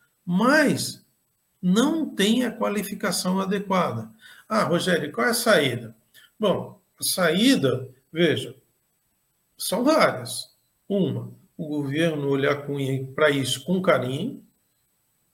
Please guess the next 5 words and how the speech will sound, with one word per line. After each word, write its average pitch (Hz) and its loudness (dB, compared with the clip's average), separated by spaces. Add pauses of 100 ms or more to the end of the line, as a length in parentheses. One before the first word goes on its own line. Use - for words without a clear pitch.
(1080)
As - -2
pessoas 240 2
que - -8
estão 147 -4
lá 135 -2